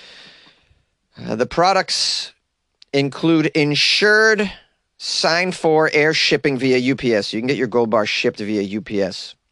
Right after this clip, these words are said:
The listings for the products say they can't be returned or refunded. You can't bring back your gold bar, guys, once you buy it. Customers can only buy two per membership.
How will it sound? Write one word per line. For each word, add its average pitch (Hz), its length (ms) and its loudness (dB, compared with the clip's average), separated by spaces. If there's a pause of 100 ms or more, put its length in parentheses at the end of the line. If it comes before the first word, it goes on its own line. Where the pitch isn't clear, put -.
(800)
The 107 100 -4
listings 120 480 -6
for 107 340 -2
the 104 100 -4
products 117 440 -2
say 117 160 0
they 107 160 -2
can't 156 260 -2
be 160 100 2
returned 143 560 0
or 143 80 2
refunded. 120 540 -2
You 120 80 -4
can't 170 240 -2
bring 156 200 0
back 139 220 0
your 120 120 0
gold 117 280 0
bar, 98 220 0
guys, 92 320 -6
once 98 180 -8
you 95 60 -8
buy 87 240 -6
it. - 100 -8 (800)
Customers 131 400 0
can 131 160 0
only 127 180 2
buy 120 220 2
two 165 540 0 (1080)
per 143 160 2
membership. 143 560 -2